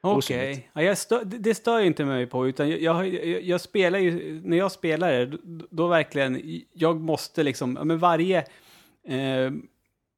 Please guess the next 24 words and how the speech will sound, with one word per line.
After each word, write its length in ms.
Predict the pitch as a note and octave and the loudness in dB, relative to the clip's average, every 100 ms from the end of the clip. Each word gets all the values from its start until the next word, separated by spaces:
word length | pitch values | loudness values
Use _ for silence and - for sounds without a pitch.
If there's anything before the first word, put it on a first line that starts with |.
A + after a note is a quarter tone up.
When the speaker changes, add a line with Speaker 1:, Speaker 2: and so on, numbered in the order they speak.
| _ - - | _ -8 2
Speaker 1:
ruta 560 | F3 F#3 C#3+ - F#3+ | 4 4 0 -2 0
du 160 | D#3+ E3+ | 2 4
är 140 | D#3+ | 2
på, 180 | - A2+ | 0 -6
förstår 240 | - D3 | -4 0
du 140 | D3 C#3+ | 2 2
vad 60 | |
jag 100 | C#3+ | 2
menar? 120 | C3+ A#2+ | 0 -2
Det, 280 | A2+ C3+ | -4 -6
det 140 | E3+ E3+ | -2 -2
här 200 | E3 F3 | 0 0
är, 160 | D#3 E3 | -2 -6
det 100 | - | -6
här 180 | D#3 F3+ | -2 0
är 40 | |
vad 120 | D3+ C#3+ | 0 -2
som 120 | C#3 | -4
syns 360 | - D3 B2 | -2 -2 0
nu 160 | D3 C3+ | 0 -2
på 140 | B2+ | -2
min 160 | B2 A#2+ | -6 -6
T 260 | B2+ B2 | -4 -2
V. 100 | B2 | -2